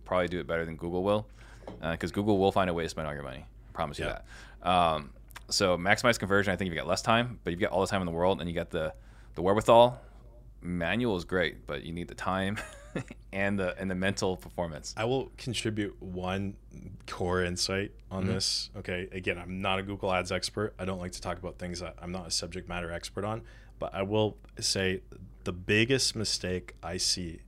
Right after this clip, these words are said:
Speaker 2: in this industry today on the lead gen side of things, everyone, everyone is preaching and bragging about their cost per lead.
Speaker 1: Mm-hmm.
Speaker 2: You know how much, you know how useful that metric is?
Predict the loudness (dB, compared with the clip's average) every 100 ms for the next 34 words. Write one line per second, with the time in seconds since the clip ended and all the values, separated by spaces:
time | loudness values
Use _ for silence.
0 | -12 -6 -2 -2 -2 -4 -4 -6 -6 -6
1 | -4 -2 -4 -4 -6 -6 -6 -4 -4 -4
2 | -6 -8 -6 -6 -8 -18 -20 -20 -20 -20
3 | -20 -20 -20 -20 -10 4 6 6 4 2
4 | 0 -4 -10 -18 -20 -20 -20 -20 -20 -20
5 | -20 -20 -12 4 8 10 8 6 2 0
6 | -2 -4 -8 -6 -6 -4 -2 -2 0 0
7 | 0 -2 -2 -2 -6 -6 -8 -10 -8 -8
8 | -6 -8 -8 -12 -12 -14 -14 -12 -10 -10
9 | -12 -20 -20 -20 -20 -20 -20 -8 -4 -2
10 | -2 -2 -4 -6 -4 -4 -4 -4 -4 -4
11 | -4 -6 -8 -6 -6 -4 -6